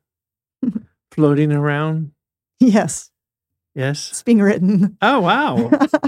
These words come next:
Speaker 2: There you go. <laughs>
Speaker 1: Yeah, and there's some collaboration going already with some Tulsa musicians, you know.
Speaker 2: Fantastic.
Speaker 1: Um, yeah, it's more about, like, th-, those themes of lateral violence and heart and love and,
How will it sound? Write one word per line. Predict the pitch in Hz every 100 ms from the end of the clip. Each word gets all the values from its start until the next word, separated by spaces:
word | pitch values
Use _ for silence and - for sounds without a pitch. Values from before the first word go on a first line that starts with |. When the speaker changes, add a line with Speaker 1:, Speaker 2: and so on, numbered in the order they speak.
| -
Speaker 2:
There | 123
you | 127 147
go. | 160 208 220 127 -
<laughs> | 196 190 196 196 - 220 -
Speaker 1:
Yeah, | 254 247
and | 240
there's | 240 262
some | 247
collaboration | 254 233 226 226 - 208 202
going | 185 185
already | 185 180 185 185
with | 180
some | 180
Tulsa | 170 175 -
musicians, | 170 165 170 - 170 165 170 156
you | 170
know. | 165 160 165
Speaker 2:
Fantastic. | 165 - _ _ -
Speaker 1:
Um, | 180 165 165 160 156 _ _ _ _ _ -
yeah, | 269 240
it's | 226
more | 262 330
about, | 359 247 208 196 -
like, | 190 180 180 175 _ -
th-, | 220 240 -
those | 208 202 208
themes | 214 214
of | 190
lateral | 170 185 185 180
violence | 180 180 185 185 185
and | 170 165 170
heart | - 196 180 180 -
and | 170 165
love | 170 170 170 165
and, | 160 160 160